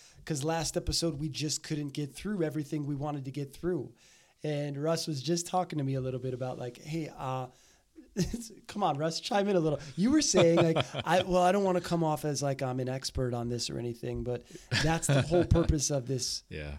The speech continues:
Speaker 1: That's the whole purpose of this podcast, friends. I, I'm not doing this to come across as an expert, and none of my guests are doing this to come across as experts. What we are, are, we, we are a bunch of broken dudes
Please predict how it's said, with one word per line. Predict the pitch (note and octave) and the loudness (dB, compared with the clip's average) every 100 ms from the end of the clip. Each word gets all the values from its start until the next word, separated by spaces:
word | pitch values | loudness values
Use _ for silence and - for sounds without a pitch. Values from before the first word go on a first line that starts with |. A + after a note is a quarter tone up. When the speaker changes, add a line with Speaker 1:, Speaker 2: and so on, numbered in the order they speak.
| - | -8
Speaker 1:
That's | B2+ - | -6 -4
the | C3 | -2
whole | - F3 | 0 0
purpose | E3 D#3 B2+ | -2 -2 -4
of | C3+ | -4
this | B2+ - - | -6 -8 -2
podcast, | B2+ B2 - A#2 - | -2 -2 -6 -8 -8
friends. | C3 A#2+ - | -8 -10 -8
I, | - C3 - | -6 -6 -6
I'm | - B2 B2 | -6 -4 -4
not | B2+ B2+ - _ _ _ _ - C#3 | -4 -6 -12 _ _ _ _ -10 -2
doing | C#3+ C#3 C3 | 2 2 0
this | C3 A#2 - - _ _ | -2 -4 -6 -10 _ _
to | - C3 - | -6 -6 -6
come | - C#3+ | -4 -4
across | C3 C3+ B2 B2 | -2 -2 -2 -4
as | A#2 | -8
an | A#2+ | -8
expert, | B2+ - - D#3 D#3 - | -8 -8 -4 -4 -4 -6
and | B2+ | -6
none | B2 C3 | -4 -4
of | B2 | -4
my | A#2 B2 | -6 -8
guests | A2+ B2 - | -6 -6 -6
are | B2+ | -6
doing | A2+ A#2+ A#2+ | -4 -4 -4
this | A2+ | -6
to | C3+ | -8
come | - B2 | -8 -10
across | A#2+ B2 A2+ | -8 -8 -8
as | - - | -10 -12
experts. | A#2 - - A2 - | -12 -12 -12 -14 -8
What | C3 B2+ | -6 -2
we | C#3 | -2
are, | B2+ B2 B2+ A#2 | -2 -2 -2 -4
are, | A2+ A2+ A2 - - - | -6 -10 -12 -18 -14 -8
we, | D3+ | -6
we | C3+ C#3+ | 0 0
are | B2+ A#2+ | 0 -2
a | - | -4
bunch | A2+ B2 A#2+ | -4 -4 -6
of | - | -2
broken | B2 C3 E3 | 0 0 -2
dudes | A#2+ A#2+ A#2+ - | 0 -2 -2 -8